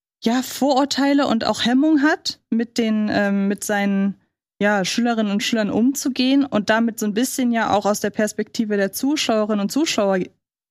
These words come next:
agiert, weil ich glaube, dass es völlig in-, normal ist, wenn man ge-, gewisse Berührungsängste hat, wenn man mit solchen Menschen eben bislang einfach keine Berührung hatte, im wahrsten Sinne des Wortes.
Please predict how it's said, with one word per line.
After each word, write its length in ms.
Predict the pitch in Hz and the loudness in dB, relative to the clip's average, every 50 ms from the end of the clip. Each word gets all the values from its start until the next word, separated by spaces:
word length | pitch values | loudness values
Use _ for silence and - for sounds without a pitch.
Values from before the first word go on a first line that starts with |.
| _ _ _ _ _ _ _ _ _ - | _ _ _ _ _ _ _ _ _ -4
agiert, 640 | - 208 196 165 - - 202 208 233 254 269 - - - - - - - - _ - | -4 -2 -2 -4 -4 -4 -2 0 0 0 0 -2 -6 -14 -18 -20 -20 -20 -16 _ -2
weil 180 | - 214 208 202 | 0 0 0 0
ich 160 | 202 - - | -2 -4 -2
glaube, 600 | 214 214 220 240 254 240 254 247 247 254 262 254 - _ _ _ _ _ _ _ _ _ - | 0 2 2 2 2 2 2 2 2 0 0 -2 -6 _ _ _ _ _ _ _ _ _ -2
dass 160 | - 214 214 214 | 0 0 0 0
es 180 | 220 214 - | -4 -6 -4
völlig 280 | - 233 240 254 269 254 | -2 0 0 2 0 0
in-, 280 | 233 226 220 185 - 208 | 0 0 0 0 0 0
normal 340 | 214 208 208 214 226 240 240 | 0 2 2 2 2 2 0
ist, 120 | 220 - | 0 -2
wenn 80 | 214 208 | -2 -2
man 280 | 208 208 196 175 185 | 0 0 0 -2 -2
ge-, 100 | 190 196 160 - - 190 180 | -2 -4 -6 -6 -10 -8 -4
gewisse 420 | 185 226 202 190 254 240 - 226 | -2 -2 0 0 -2 -2 -2 -4
Berührungsängste 800 | 190 208 208 214 254 269 262 254 - - 220 208 208 - - 214 | -4 -2 0 0 2 2 2 2 0 0 -2 -4 -2 -2 0 0
hat, 200 | 208 226 226 - | 0 0 0 0
wenn 80 | 208 208 | -2 0
man 100 | 208 202 | 0 0
mit 140 | 202 190 | -2 -2
solchen 320 | - 208 214 220 - 233 214 | -2 -2 -2 0 0 -2 0
Menschen 500 | 208 208 214 226 - - 247 240 247 262 - - - - - | 0 0 0 0 0 0 0 0 0 -2 -4 -8 -20 -12 -4
eben 380 | - 214 220 202 208 208 202 202 _ - | -2 -2 0 0 0 -2 -2 -6 _ -6
bislang 320 | 214 208 - 220 220 226 | -6 -4 -2 -2 -2 0
einfach 240 | - 214 - 226 - | 0 -2 -2 -2 -4
keine 260 | - - 226 233 226 | -2 0 0 0 0
Berührung 540 | 208 - - 220 214 226 247 220 226 226 - | -2 -2 -2 0 0 2 0 2 0 0 2
hatte, 220 | 285 339 - - 220 | 0 0 0 -2 -2
im 260 | - - 202 208 190 | 0 0 0 0 2
wahrsten 340 | 208 214 233 - - 240 214 | 2 0 0 0 -2 -2 0
Sinne 160 | 240 226 226 | 0 0 0
des 240 | 214 214 - - - | -2 -2 -2 0 0
Wortes. 400 | 233 269 285 - - - - | 2 2 2 0 -2 -6 -6